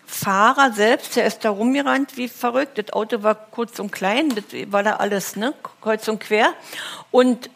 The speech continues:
äh, im Straßengraben lag der, lag wirklich definitiv der Beifahrer. Den Beifahrer hat es arg erwischt, weil die sind da an die Leitplanke rangefahren. Der, der Beifahrer, so, ich kann das ja nicht nachmachen, wie der jetzt zittert hat.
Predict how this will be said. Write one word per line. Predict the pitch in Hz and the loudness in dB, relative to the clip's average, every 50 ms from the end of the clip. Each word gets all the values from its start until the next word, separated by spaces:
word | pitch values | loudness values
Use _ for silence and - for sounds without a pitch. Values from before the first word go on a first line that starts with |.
| _ _ | _ _
äh, | - 220 214 214 214 - - | 2 4 4 2 2 2 2
im | 214 220 | 2 2
Straßengraben | 202 - - - 202 202 226 226 262 247 214 202 202 202 214 233 226 214 208 - | 0 -4 0 2 4 4 4 4 2 -2 0 4 4 4 4 4 0 -2 -4 -2
lag | - 196 196 196 - - | 0 0 0 0 0 0
der, | 208 214 202 196 196 - - _ _ _ _ _ _ _ - - - | 2 2 2 2 -2 -10 -18 _ _ _ _ _ _ _ -16 -6 -2
lag | 214 196 196 196 - | -2 -2 -2 -2 -6
wirklich | 214 214 - 226 - | -8 -8 -8 -10 -8
definitiv | - 196 208 - - 220 208 214 202 208 - 240 254 240 - - | -6 -6 -6 -6 -6 -4 -4 -4 -4 -4 -6 -6 -6 -6 -8 -6
der | - 202 196 190 190 190 190 - - - | -2 0 0 0 0 -4 -8 -10 -2 0
Beifahrer. | 185 180 208 202 - - 254 262 262 262 285 330 392 349 - - - - - - - - _ - - | 2 2 2 2 0 0 0 2 2 2 2 2 0 -2 -8 -14 -18 -16 -16 -16 -16 -18 _ -10 -6
Den | 208 214 185 | -6 -2 2
Beifahrer | 185 196 226 220 - 240 226 233 | 2 2 2 2 0 0 2 2
hat | 226 226 220 | 2 2 0
es | 233 220 - - | -2 -4 -2 0
arg | 190 208 220 - | 0 0 0 0
erwischt, | 226 226 208 202 208 247 294 - - - | -2 -2 -2 -2 -4 -4 -6 -8 -10 -4
weil | - 220 208 208 | 0 0 0 0
die | 196 214 | 0 -2
sind | 196 214 220 214 | -4 -4 -4 -2
da | 226 - | -2 -2
an | - 214 | -2 -2
die | 220 214 | -2 -2
Leitplanke | 196 185 180 196 190 - - 175 160 175 170 190 180 170 | 0 0 -2 -2 -4 -8 -8 -6 -6 -6 -6 -6 -6 -6
rangefahren. | 170 165 165 165 165 - - 160 165 165 | -6 -6 -6 -6 -8 -8 -8 -8 -6 -6
Der, | - 185 175 - - - - | -6 -6 -8 -8 -10 -12 -10
der | 196 190 | -4 0
Beifahrer, | 196 202 220 - - 247 240 226 233 220 | 0 0 2 2 2 2 4 4 2 2
so, | 208 220 208 170 - | 0 -2 -4 -4 -4
ich | - 196 202 | -2 -4 -2
kann | - 240 233 | 0 0 0
das | 226 220 | 0 2
ja | - 214 220 | 2 2 2
nicht | 233 240 226 | 2 2 2
nachmachen, | 202 190 214 220 - 226 226 226 220 202 | 2 0 0 0 -2 -4 -4 -4 -6 -6
wie | 214 196 | -6 -4
der | 214 196 196 | -4 -2 -2
jetzt | 208 202 - | -2 -4 -4
zittert | - 190 185 - 202 202 202 - - | -6 -8 -4 -2 -2 -2 -2 -4 -8
hat. | 165 170 - | -10 -10 -12